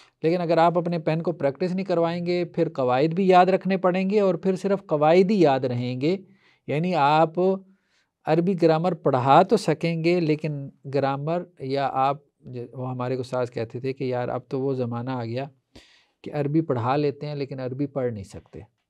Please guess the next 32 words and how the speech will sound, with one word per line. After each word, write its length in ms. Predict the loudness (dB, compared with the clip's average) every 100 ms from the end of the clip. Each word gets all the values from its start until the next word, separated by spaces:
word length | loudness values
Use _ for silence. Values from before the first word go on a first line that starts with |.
| _ _ _ _ _ _ -16
अब 260 | -14 -12 -8
इस 100 | -6
जुमले 300 | -4 -2 -2
का 100 | -4
मतलब 260 | -4 -4
समझ 240 | -4 -4 -6
रहे 60 |
हैं? 140 | -6 -12 _ _ _ _ _ _ _ _ -20 _ _ -8
यानी 160 | -2
आप 160 | 0 0
ग्रामर 420 | -2 -2 -2 -4
पढ़ा 420 | -4 -4 -2 0
लेंगे, 400 | 0 0 -2 -6 -8 _ _ _ _ _
लेकिन 560 | -2 0 0 -2 -4 -8
अगर 240 | -2 2
आपको 280 | 2 0 -2
कोई 220 | -2 0
इबारत 400 | 0 0 4 4
दी 180 | 4 0
जाए, 360 | 0 0 -2 -8 _ _ -4
ये 140 | -4
टेक्स्ट 440 | -2 -2 -2 -6
है, 240 | -6 -8 -8
इसको 260 | -12 -6 -6
पढ़ें, 380 | -2 -2 0 -4
तो 140 | -6
आप 180 | -6 -6
वो 200 | -6 -6
नहीं 340 | -6 -6 -6 -4
पढ़ 180 | -6
सकेंगे। 440 | -8 -12 -12 -14 -14
क्यों? 380 | -4 0 0